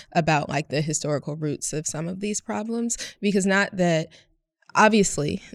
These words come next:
this kid, again, was twenty-one. He could have been educated differently,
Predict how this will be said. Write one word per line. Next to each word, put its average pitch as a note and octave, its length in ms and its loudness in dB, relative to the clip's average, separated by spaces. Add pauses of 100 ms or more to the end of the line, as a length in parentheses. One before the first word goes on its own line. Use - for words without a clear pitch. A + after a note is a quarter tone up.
this F3 180 2
kid, D#3+ 220 0
again, D#3 240 0
was D#3+ 120 -4
twenty-one. D#3+ 460 -4
He - 400 -8 (540)
could E3+ 160 0
have D#3+ 160 -6
been E3 180 -4 (140)
educated - 520 -4
differently, G2+ 440 -4